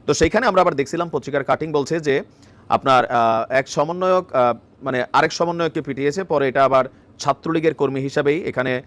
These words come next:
আহ, চিহ্নিত হয়েছে। তো এই ঘটনায় আপনার নিন্দা এবং উদ্বেগ জানিয়েছে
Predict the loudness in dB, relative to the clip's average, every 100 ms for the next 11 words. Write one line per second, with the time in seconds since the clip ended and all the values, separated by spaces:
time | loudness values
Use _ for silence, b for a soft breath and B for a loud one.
0 | b b b 2 4 4 2 -4 -2 -2
1 | 0 0 -2 -6 -14 -16 _ b b b
2 | -2 2 2 2 0 0 0 0 2 2
3 | 0 -2 -4 0 0 0 -2 -4 -4 0
4 | 2 2 0 -2 -2 -4 -2 0 0 -2
5 | -6